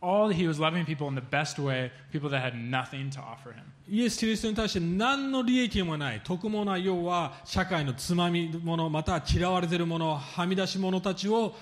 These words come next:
Speaker 2: イエス・キリストは、と、は愛し、そして友情を持ったわけですよね。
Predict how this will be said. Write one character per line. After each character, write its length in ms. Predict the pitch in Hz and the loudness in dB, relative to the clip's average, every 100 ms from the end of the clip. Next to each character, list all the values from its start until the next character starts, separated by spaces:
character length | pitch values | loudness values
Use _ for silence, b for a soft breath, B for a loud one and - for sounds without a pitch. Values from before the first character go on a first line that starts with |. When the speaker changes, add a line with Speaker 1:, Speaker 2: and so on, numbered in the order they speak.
| B - | B -2
Speaker 2:
イ 100 | 165 | 0
エ 40 | |
ス・ 120 | - | 0
キ 60 | 139 | -2
リ 80 | 139 | -4
ス 80 | 156 | -2
ト 100 | 185 | -4
は、 200 | 170 - - - - _ _ - | -6 -8 -20 -20 -20 _ _ 2
と、 300 | 254 196 - | 4 4 2
は 380 | 202 226 139 - | 2 2 0 0
愛 280 | 170 220 233 | 4 6 4
し、 160 | - | 2
そ 120 | 139 151 | -2 -4
し 80 | |
て 100 | - 165 | 0 2
友 300 | 139 165 175 | 4 4 4
情 340 | 170 170 165 | 2 0 -2
を 40 | |
持 140 | 131 143 | -2 -4
っ 40 | |
た 100 | 139 | -2
わ 80 | 104 | -2
け 100 | 101 | -4
で 80 | 78 | -10
す 100 | - | -14
よ 100 | 78 | -12
ね。 160 | 95 | -12